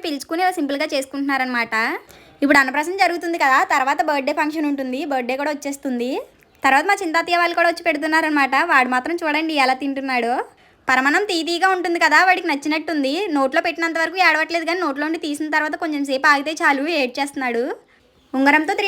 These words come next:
టైమ్స్ పెట్టాలంట, అందరూ అలానే పెడుతున్నారు. వీడు ఉంగరం కూడా తినేసేలా ఉన్నాడు. తర్వాత మా చిన్నమ్మమ్మ, అమ్మ, పిన్ని అందరూ కూడా వచ్చి పెడుతున్నారు. మా తమ్ముడైతే స్కూల్కి వెళ్ళిపోయాడు అనమాట.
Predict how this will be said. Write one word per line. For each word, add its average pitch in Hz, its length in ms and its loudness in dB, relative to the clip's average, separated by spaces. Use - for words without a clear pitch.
టైమ్స్ 330 240 2
పెట్టాలంట, 339 480 4
అందరూ 311 220 4
అలానే 320 240 0
పెడుతున్నారు. 294 480 2
వీడు 320 180 0
ఉంగరం 285 280 0
కూడా 339 160 0
తినేసేలా 311 440 0
ఉన్నాడు. 269 320 2
తర్వాత 277 320 4
మా 403 140 6
చిన్నమ్మమ్మ, 339 420 4
అమ్మ, 294 160 2
పిన్ని 294 260 2
అందరూ 262 160 0
కూడా 370 120 4
వచ్చి - 180 -16
పెడుతున్నారు. 269 520 -2
మా 285 140 4
తమ్ముడైతే 294 400 4
స్కూల్కి 349 320 0
వెళ్ళిపోయాడు 359 340 4
అనమాట. 302 280 2